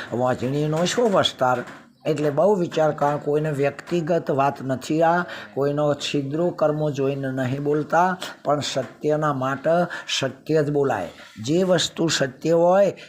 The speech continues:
એના માટે વાણી પણ સત્ય હોય અને વર્તન પણ સત્ય થઈ જાય. એમ આખું જીવન જ્યારે સત્ય થઈ જાય, જીવન સત્યના સ્વરૂપમાં થઈ જાય,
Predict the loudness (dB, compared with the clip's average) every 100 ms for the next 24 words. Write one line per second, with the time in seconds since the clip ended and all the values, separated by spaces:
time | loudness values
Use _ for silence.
0 | -2 0 0 0 -2 0 2 2 0 -2
1 | -2 -2 0 -2 -4 -2 0 2 4 4
2 | 2 0 -10 -4 -2 -2 2 2 2 2
3 | 2 2 0 0 -2 -4 -2 0 0 0
4 | 0 -2 -2 -2 0 0 -2 -2 -2 -2
5 | -2 -2 2 2 2 2 2 0 -2 -4
6 | -4 -4 -2 -6 -6 -6 -2 -2 0 0
7 | 2 2 0 -2 -8 -14 -14 -4 -2 2
8 | 2 2 2 0 -2 -2 0 0 0 -2
9 | -2 -2 -2 -4 -2 -2 -2 -4 -4 0
10 | 4 4 4